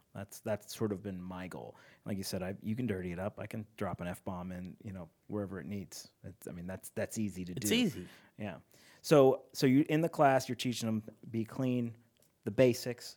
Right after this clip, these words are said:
Speaker 1: To me, the stuff, uh, the, the simplest stuff you guys taught in the class to me was some of the most interesting things, like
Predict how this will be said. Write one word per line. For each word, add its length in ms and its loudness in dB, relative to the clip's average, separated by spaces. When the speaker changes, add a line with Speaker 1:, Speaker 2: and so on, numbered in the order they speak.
Speaker 1:
To 80 -6
me, 140 8
the 100 8
stuff, 380 0
uh, 160 -6
the, 260 2
the 120 0
simplest 440 2
stuff 240 0
you 80 -2
guys 240 2
taught 220 -4
in 40 -10
the 60 -8
class 360 -6
to 100 -12
me 160 -4
was 160 -8
some 160 -8
of 60 -6
the 60 -8
most 240 -10
interesting 520 -14
things, 280 -14
like 240 -12